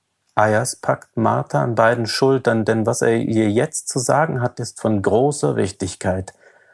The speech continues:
"Du wirst jetzt diesen Gaul satteln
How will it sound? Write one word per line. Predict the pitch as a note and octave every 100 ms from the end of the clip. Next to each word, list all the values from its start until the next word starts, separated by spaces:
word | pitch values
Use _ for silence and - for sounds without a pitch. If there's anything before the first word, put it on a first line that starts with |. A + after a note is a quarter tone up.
| _ _ _ _ _ _ _ _
"Du | - F#2+ E2+ E2+
wirst | E3 F3+ -
jetzt | E3 - -
diesen | E3+ F3 D3 C#3 B2+
Gaul | A2 D3+ E3 D#3+ C3+
satteln | G#2+ D#3+ F3 F3 D#3 C3+